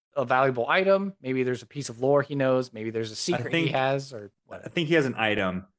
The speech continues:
Speaker 2: Uh, it's an item that is very, that he kinda keeps close possession of. It might not be valuable to the rest of the world, but it's something that, like, he'll show to, like, people that are, that he fe-, that he trusts.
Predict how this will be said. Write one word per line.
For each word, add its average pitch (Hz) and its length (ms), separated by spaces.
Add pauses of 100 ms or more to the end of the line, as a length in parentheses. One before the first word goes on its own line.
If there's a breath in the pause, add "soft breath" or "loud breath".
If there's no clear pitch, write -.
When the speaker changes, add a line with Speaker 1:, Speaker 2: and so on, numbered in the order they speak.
(300)
Speaker 2:
Uh, 104 320
it's 113 160
an 120 80
item 135 240
that 123 100
is 104 100
very, 107 540 (220)
that 113 120
he 127 100
kinda 117 220
keeps - 400 (160)
close 107 260
possession 98 440
of. 110 140
It 110 60
might 135 140
not 131 140
be 113 100
valuable 101 560
to - 160
the 95 80
rest 98 260
of 107 60
the 107 60
world, 110 200
but 98 100
it's 98 80
something 101 240
that, 98 100
like, 95 160
he'll 95 260
show 92 280
to, 92 120
like, 87 120
people 90 360
that 98 160
are, 95 160
that 101 140
he 101 80
fe-, - 180
that 98 140
he 92 80
trusts. - 540